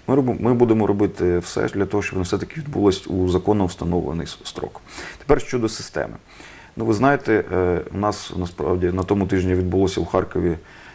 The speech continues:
таке резонансне затримання депутата міськради щодо, ну, корупції. Е,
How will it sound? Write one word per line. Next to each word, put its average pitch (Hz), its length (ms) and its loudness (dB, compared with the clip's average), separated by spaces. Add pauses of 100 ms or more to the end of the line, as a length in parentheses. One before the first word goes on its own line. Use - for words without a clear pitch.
(140)
таке 92 240 0
резонансне 95 500 2
затримання 87 640 0
депутата 95 480 -2
міськради 104 540 -2
щодо, 92 400 -4
ну, 98 160 -4
корупції. 87 520 -2 (880)
Е, - 60 -8